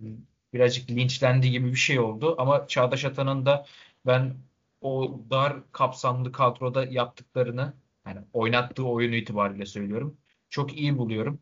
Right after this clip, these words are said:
Ve, e, yavaş yavaş da büyük takım hocası olma yolunda, e, ilerlediğini düşünüyorum yani Çağdaş Atan'ın.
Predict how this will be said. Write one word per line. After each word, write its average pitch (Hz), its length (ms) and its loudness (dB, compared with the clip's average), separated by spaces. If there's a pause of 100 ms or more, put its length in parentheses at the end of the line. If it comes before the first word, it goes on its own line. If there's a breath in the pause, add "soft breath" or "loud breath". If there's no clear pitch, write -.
(160)
Ve, 139 120 2
e, 120 520 4 (920)
yavaş 156 420 6
yavaş 127 280 2
da 131 180 -6
büyük 147 240 -4
takım 139 280 -4
hocası 131 500 -2
olma 127 400 0
yolunda, 123 560 0 (300)
e, 117 200 -4
ilerlediğini 120 580 2
düşünüyorum 98 460 -8
yani 101 140 -10
Çağdaş 104 340 -4
Atan'ın. 98 280 -10